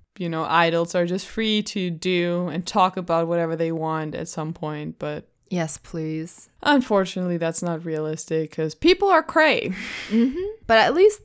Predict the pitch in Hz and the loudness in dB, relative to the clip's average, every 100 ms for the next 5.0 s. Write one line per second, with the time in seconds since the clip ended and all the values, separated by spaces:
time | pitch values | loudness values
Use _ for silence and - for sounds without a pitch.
0 | - - 254 247 240 233 220 208 202 202 | -18 -6 -4 2 4 4 2 2 2 2
1 | 196 185 - 175 160 180 170 175 170 170 | 0 -2 -6 -8 -4 -4 -2 -2 -2 -4
2 | - 180 160 170 _ - - 156 165 156 | -2 -4 -4 -6 _ -12 -6 -6 -4 -4
3 | 147 151 - 156 151 160 156 151 156 151 | -4 -4 0 0 0 -4 -2 0 -2 -2
4 | 147 151 165 165 165 - - 175 170 175 | -4 -4 -4 -4 -4 -8 -6 -4 -4 -6